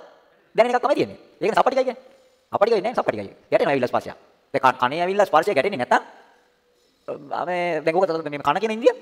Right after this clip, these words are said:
කවදාවත් මන වගේ නෙමෙයි. ඒ කන කියන ඉන්ද්‍රියට මේ, මේ මනේ කොටස ගියහම තේරෙනවා හොඳේ.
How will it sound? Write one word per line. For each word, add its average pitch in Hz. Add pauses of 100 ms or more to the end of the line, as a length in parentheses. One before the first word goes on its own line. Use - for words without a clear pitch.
(120)
කවදාවත් 214 (100)
මන 185
වගේ 240
නෙමෙයි. 202 (680)
ඒ 165
කන 135
කියන 208
ඉන්ද්‍රියට 190
මේ, 139
මේ 139
මනේ 139
කොටස 175
ගියහම 170
තේරෙනවා 185
හොඳේ. 190